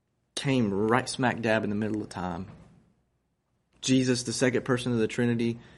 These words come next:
came as a baby, born of a virgin, lived a perfect and sinless life, took the punishment for sin, rose again,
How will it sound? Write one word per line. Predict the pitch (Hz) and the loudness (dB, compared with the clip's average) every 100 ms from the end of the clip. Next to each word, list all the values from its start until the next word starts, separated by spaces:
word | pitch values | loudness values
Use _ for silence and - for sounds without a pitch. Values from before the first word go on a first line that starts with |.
| - _ - | -20 _ -10
came | - 127 123 | 0 2 4
as | 98 | 2
a | 73 | 0
baby, | 95 120 139 160 151 - - - _ _ _ _ - | 4 4 6 2 -2 -10 -20 -20 _ _ _ _ -2
born | 120 135 | 2 4
of | 135 | 2
a | |
virgin, | 123 113 104 104 98 101 - - _ _ - | 4 4 4 2 -4 -6 -14 -20 _ _ -4
lived | 107 | -2
a | 113 | -4
perfect | - 127 123 131 127 | -2 -2 0 -2 -2
and | 90 | -6
sinless | - 117 120 120 | -2 0 0 0
life, | 92 90 95 - - - _ _ _ _ _ _ _ _ _ _ | -2 -2 -4 -12 -20 -20 _ _ _ _ _ _ _ _ _ _
took | - - 135 - - | -8 2 2 0 -14
the | 113 - | -6 -6
punishment | - - 127 131 139 123 | -6 -4 -2 -2 -4 -2
for | 127 | -2
sin, | 120 107 104 98 101 - - - _ _ _ _ _ _ - | -4 -4 -4 -4 -8 -14 -20 -20 _ _ _ _ _ _ -6
rose | 104 113 131 135 | 2 6 8 6
again, | 143 131 113 104 110 120 | 4 4 4 4 0 -4